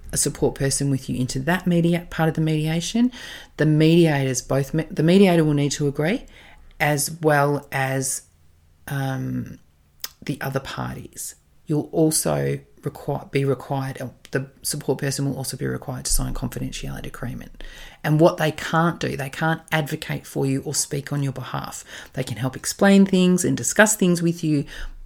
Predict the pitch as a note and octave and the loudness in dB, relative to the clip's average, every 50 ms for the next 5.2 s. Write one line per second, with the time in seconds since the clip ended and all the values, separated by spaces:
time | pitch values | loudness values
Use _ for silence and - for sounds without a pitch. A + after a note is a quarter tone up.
0 | - - D3+ C#3 C#3 C3+ - - - - - - - - D#3+ D3 C#3+ C3+ C3+ B2+ | 0 2 4 4 4 2 0 -8 -16 -18 -20 -18 -8 -6 -4 0 2 2 2 2
1 | - - D#3 D3+ C#3 C3 C3 C3 - F3 F3 F#3 F#3+ F3+ F#3 E3+ D#3+ D#3 C#3+ C#3 | 0 0 0 2 2 2 2 4 6 8 10 10 10 8 6 4 4 4 4 2
2 | C#3 - - - C#3+ D3 C3+ C3+ C3 B2+ B2 - - C3+ A#2+ A#2+ - - _ - | 2 0 -6 -6 -4 -2 -2 -2 -2 -2 -4 -6 -6 -8 -8 -10 -12 -16 _ -10
3 | C3 C3 B2+ B2+ B2 B2 B2+ - - - - - - - _ _ _ _ _ - | -8 -6 -6 -4 -4 -4 -4 -4 -6 -6 -6 -8 -10 -16 _ _ _ _ _ -12
4 | - B2 B2 B2 B2+ B2+ B2+ B2+ B2 - _ _ _ _ _ _ _ _ _ _ | -10 -10 -8 -8 -8 -8 -10 -12 -14 -16 _ _ _ _ _ _ _ _ _ _
5 | - D3 A#2 - | -6 -6 -6 -6